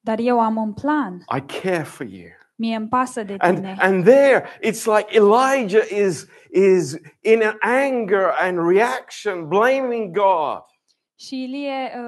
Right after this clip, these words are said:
Speaker 1: um, este mânios, el reacționează și dă vina pe Dumnezeu.
Speaker 2: "I'm the only prophet."
Speaker 1: „Eu sunt singurul profet.”
Speaker 2: You know, it's like I'm alone.
Speaker 1: „Sunt,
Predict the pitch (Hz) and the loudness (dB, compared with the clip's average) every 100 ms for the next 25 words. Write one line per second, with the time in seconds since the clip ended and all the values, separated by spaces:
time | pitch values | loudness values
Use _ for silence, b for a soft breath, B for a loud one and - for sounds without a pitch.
0 | 233 233 233 240 240 233 226 208 214 277 | -12 -12 -12 -12 -12 -12 -12 -10 -8 -8
1 | 285 - 214 208 208 220 220 220 220 202 | -10 -16 -12 -10 -8 -8 -8 -12 -16 -12
2 | 226 285 254 269 262 262 202 208 208 220 | -10 -10 -10 -12 -12 -16 -16 -14 -14 -14
3 | 214 220 208 208 196 - 226 269 311 - | -12 -14 -14 -14 -14 -10 -8 -8 -6 2
4 | 233 294 277 247 240 240 247 226 226 226 | 6 6 4 2 4 6 4 0 -4 -4
5 | 220 208 - 202 151 - _ _ _ 240 | 0 0 -2 -10 -10 -12 _ _ _ -8
6 | 294 294 294 262 - 262 247 233 226 233 | -6 -6 -8 -12 -12 -12 -10 -8 -8 -8
7 | 226 226 269 233 - - 185 185 160 123 | -10 -8 -8 -10 -12 -6 0 2 2 -2
8 | - 233 269 - 233 240 233 220 220 240 | -4 -2 -2 -2 2 4 4 2 4 6
9 | 247 233 226 214 214 214 185 139 98 _ | 4 2 2 2 2 0 -4 -8 -12 _
10 | _ _ - 262 247 | _ _ -14 -14 -14